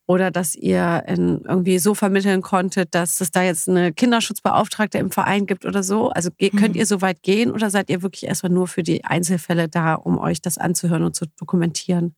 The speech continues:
Speaker 2: Mhm. Also dadurch, dass wir noch relativ frisch sind, ist es tatsächlich so, dass es jetzt gerade so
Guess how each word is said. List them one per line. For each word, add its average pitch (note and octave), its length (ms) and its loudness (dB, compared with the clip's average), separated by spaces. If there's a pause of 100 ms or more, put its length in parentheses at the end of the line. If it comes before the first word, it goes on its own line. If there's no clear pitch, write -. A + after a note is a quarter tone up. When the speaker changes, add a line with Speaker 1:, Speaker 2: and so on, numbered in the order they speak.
Speaker 2:
Mhm. E3+ 420 2 (300)
Also F#3+ 200 2
dadurch, F#3+ 320 2
dass - 240 -2
wir G3+ 160 2
noch F#3+ 240 0
relativ G#3 720 0
frisch - 400 0
sind, G3 400 2
ist - 180 -4
es A#3+ 120 -4
tatsächlich A3+ 540 0
so, B3 360 0 (280)
dass G3+ 180 0
es G#3+ 180 -2
jetzt C4+ 280 0
gerade A#3 320 0
so G#3+ 160 0